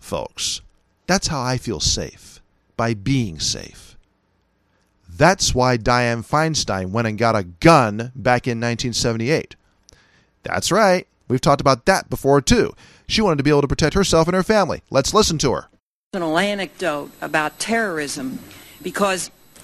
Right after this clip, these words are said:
Speaker 2: less than twenty years ago, I was the target of a terrorist group.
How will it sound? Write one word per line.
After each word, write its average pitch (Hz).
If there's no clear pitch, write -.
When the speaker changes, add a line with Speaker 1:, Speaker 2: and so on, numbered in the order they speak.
Speaker 2:
less 226
than 202
twenty 233
years 220
ago, 165
I 196
was 202
the 160
target 190
of 151
a 156
terrorist 160
group. 135